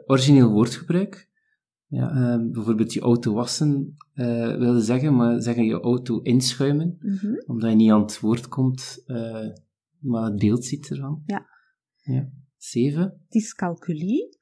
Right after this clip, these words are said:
Speaker 2: dat is hetzelfde probleem met cijfers, eh, dan dat je hebt met letters als je dyslexie hebt.
Speaker 1: Mhm.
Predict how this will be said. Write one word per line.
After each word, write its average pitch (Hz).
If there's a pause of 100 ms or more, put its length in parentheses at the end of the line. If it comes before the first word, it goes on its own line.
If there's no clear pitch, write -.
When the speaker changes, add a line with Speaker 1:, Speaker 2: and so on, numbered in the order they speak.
(180)
Speaker 2:
dat 214
is -
hetzelfde 196
probleem 180
met 170
cijfers, - (200)
eh, 175
dan 165
dat 165
je 165
hebt -
met 165
letters 165
als -
je 156 (240)
dyslexie 240
hebt. - (840)
Speaker 1:
Mhm. 139